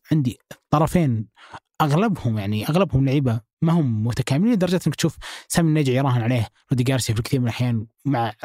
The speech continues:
كمية الغضب اللي عليه، ولعبه طرف يسار ولعبه طرف يمين، لكنه جالس يحاول ياخذ حل، آه، خارج هذا العجز.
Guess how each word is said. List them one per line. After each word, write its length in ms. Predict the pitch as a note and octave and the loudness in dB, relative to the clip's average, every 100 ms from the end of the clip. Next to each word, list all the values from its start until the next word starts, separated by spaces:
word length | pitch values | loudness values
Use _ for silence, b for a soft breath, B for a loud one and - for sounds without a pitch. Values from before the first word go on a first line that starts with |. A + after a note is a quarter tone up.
| D3 - | -14 -4
كمية 380 | C3+ C3+ C3+ B2 | 0 0 0 0
الغضب 440 | B2+ A#2 C#3 A2+ A2 | -2 0 0 0 -2
اللي 120 | G#2+ | -2
عليه، 180 | C#3 D3 | 0 0
ولعبه 320 | C3+ A2 A2+ | 0 0 0
طرف 260 | C3+ B2 | 0 0
يسار 300 | - - B2 | -2 -2 0
ولعبه 280 | A#2+ A2 A2 | 0 0 -2
طرف 320 | A#2 G#2+ G#2+ | -2 -2 -2
يمين، 220 | A#2+ B2 A#2+ B B B B | 0 0 -2 B B B B
لكنه 260 | D3+ F#3 G#3 | 0 4 4
جالس 200 | G3 - | 4 0
يحاول 340 | - A3+ F#3 | 2 2 4
ياخذ 720 | D#3 D3+ C3+ C3+ D#3+ E3+ - B2+ | 2 2 2 2 2 0 -2 -2
حل، 420 | - E3 D3 C#3 - B B B - | 0 2 2 0 -2 B B B -2
آه، 100 | A#2 | -2
خارج 520 | - D#3 B2+ A#2 A2+ | 0 0 0 0 0
هذا 420 | A#2+ A2+ A2 A2 | 0 0 -2 0
العجز. 420 | C3+ A#2 E3 - | 0 0 0 -4